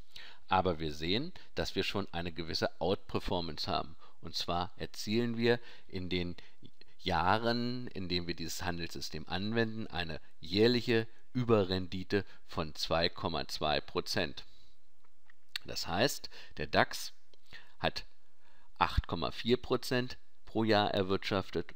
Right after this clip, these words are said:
unsere Strategie hat zehn Komma sechs Prozent erwirtschaftet. Und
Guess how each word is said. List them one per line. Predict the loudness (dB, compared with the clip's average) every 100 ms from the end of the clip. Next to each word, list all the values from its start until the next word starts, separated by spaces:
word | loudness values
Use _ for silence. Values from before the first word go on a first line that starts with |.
| -4
unsere | -2 0 0
Strategie | -2 0 0 0 -4 -2 -2 -4 -6 -4
hat | -4 -4 -6 -4
zehn | 0 4 4 2 -4 -6 -2
Komma | 0 4 4 2 -2 -6
sechs | -2 0 2 0 -4
Prozent | 0 0 2 -2 0
erwirtschaftet. | 0 0 0 0 -2 -2 -4 -4 -6 -6 -6 -6 -6 -6 -6 -6 -6 0
Und | 0 0